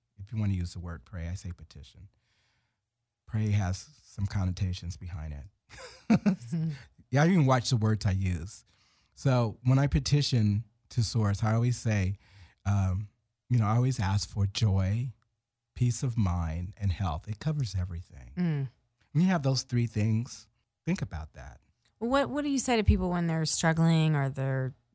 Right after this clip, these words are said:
Speaker 2: they're having a hard time finding joy?
Speaker 1: Mm. So when you're have, tr-, if you're having a hard time finding joy, this is a time to be grateful. And this is where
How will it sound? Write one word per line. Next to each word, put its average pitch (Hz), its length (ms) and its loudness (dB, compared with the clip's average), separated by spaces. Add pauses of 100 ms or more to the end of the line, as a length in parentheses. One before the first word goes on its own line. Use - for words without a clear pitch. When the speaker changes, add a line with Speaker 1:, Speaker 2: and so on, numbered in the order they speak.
(140)
Speaker 2:
they're 151 120 0
having 185 260 6
a 180 40 6
hard 170 160 6
time 151 220 2
finding 139 420 2
joy? 110 300 -8 (340)
Speaker 1:
Mm. 110 460 2 (760)
So 147 200 0
when 139 200 2
you're 165 100 6
have, 165 280 4
tr-, 151 320 2
if 127 220 2
you're 139 200 6
having 151 380 4
a 151 40 6
hard 120 260 2
time 110 280 0
finding 101 560 0
joy, 80 480 -10 (560)
this 123 200 0
is 131 120 0
a 135 60 0
time 117 380 0
to 110 160 -2
be 98 160 -2
grateful. 82 600 -6 (680)
And 113 140 4
this 120 180 0
is 123 140 0
where 104 640 2